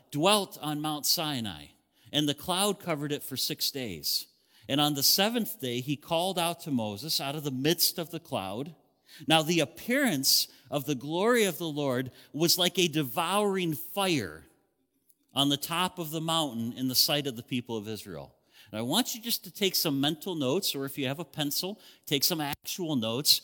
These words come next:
but how the glory of God is described in these passages we're looking at. Here in Exodus twenty-four, it's described as a devouring fire.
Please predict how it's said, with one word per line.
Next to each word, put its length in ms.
but 120
how 500
the 140
glory 640
of 180
God 480
is 220
described 640
in 120
these 180
passages 680
we're 100
looking 360
at. 200
Here 200
in 120
Exodus 460
twenty-four, 800
it's 180
described 540
as 240
a 80
devouring 920
fire. 480